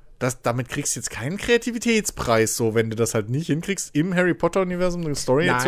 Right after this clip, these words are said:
Speaker 1: erzählen. Also, das ist schon,
Speaker 2: Nee,
Speaker 1: ich
Speaker 2: also,
Speaker 1: verstehe, also,
Speaker 2: also
Speaker 1: das verstehe ich halt, kann ich nicht nachvollziehen.
Speaker 2: Also, wie gesagt, da, also da mache ich mir halt
Speaker 1: <laughs> Irgendwie.
Speaker 2: durchaus so ein bisschen, bisschen Sorgen. Allerdings bin ich natürlich auch wiederum,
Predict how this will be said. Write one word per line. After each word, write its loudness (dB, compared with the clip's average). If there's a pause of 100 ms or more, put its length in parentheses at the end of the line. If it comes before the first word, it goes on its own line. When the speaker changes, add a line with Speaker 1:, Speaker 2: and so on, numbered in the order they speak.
Speaker 1:
erzählen. 0 (680)
Also, 0
das -2
ist -2
schon, 0
Speaker 2:
Nee, 0
Speaker 1:
ich -18
Speaker 2:
also, -2
Speaker 1:
verstehe, 0
also, 0
Speaker 2:
also 2
Speaker 1:
das -6
verstehe -2
ich -6
halt, 2 (160)
kann 0
ich -8
nicht -4
nachvollziehen. -4 (260)
Speaker 2:
Also, 4
wie 10
gesagt, 8
da, 6
also 4
da 12
mache 8
ich 2
mir 12
halt 10
Speaker 1:
<laughs> -4
Irgendwie. 4
Speaker 2:
durchaus 4
so 2
ein 2
bisschen, 0
bisschen -2
Sorgen. 4
Allerdings 2
bin -4
ich -10
natürlich 0
auch -6
wiederum, 0